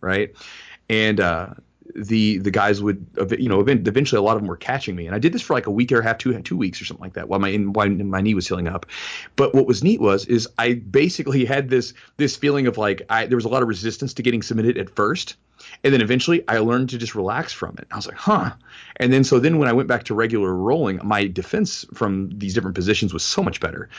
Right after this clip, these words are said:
But also it was one of those things where I kinda lost a little bit of that, that, "Urgh," like, I have to, I have to, I can't be submitted kind of thing, you know, because you realize it just doesn't fucking matter, you know, so you get submitted. So what?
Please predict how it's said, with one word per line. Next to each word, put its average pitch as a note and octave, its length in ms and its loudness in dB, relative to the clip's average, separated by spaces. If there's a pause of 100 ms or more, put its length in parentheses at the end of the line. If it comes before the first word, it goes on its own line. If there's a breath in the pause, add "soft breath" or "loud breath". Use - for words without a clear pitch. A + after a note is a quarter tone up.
(220 loud breath)
But G2+ 100 4
also A2+ 440 4
it G2+ 200 -2
was F#2+ 220 -2
one G#2+ 100 2
of G2+ 60 0
those G2 160 2
things G2+ 260 -2
where F#2+ 300 2 (420 loud breath)
I G#2+ 80 -2
kinda C#3 320 0
lost A2 420 0
a A2 40 -2
little G#2 200 2
bit G2 140 2
of F#2+ 80 2
that, F2+ 120 -2 (200)
that, G2 200 -4 (120)
"Urgh," D3 420 0
like, G#2+ 140 -4
I A2 40 -2
have A2+ 220 -2
to, F#2+ 220 -6
I - 20 -4
have A#2+ 200 -2
to, F#2+ 300 -8 (120)
I A2 80 -10
can't C3+ 320 -6
be B2+ 100 2
submitted G#2+ 460 -2
kind F2+ 160 -6
of E2 80 -16
thing, D2+ 200 -14
you G#2 200 0
know, C3 260 0 (240 loud breath)
because A#2+ 260 4
you B2 80 6
realize B2 300 4
it A2 60 -10
just A#2 180 -6
doesn't G#2+ 220 -2
fucking F#2 220 -4
matter, G#2+ 360 -4 (320 soft breath)
you G2+ 100 -4
know, F#2+ 380 -2
so - 140 2
you A#2+ 40 4
get B2 120 -2
submitted. - 240 0
So A2 100 2
what? F2 200 0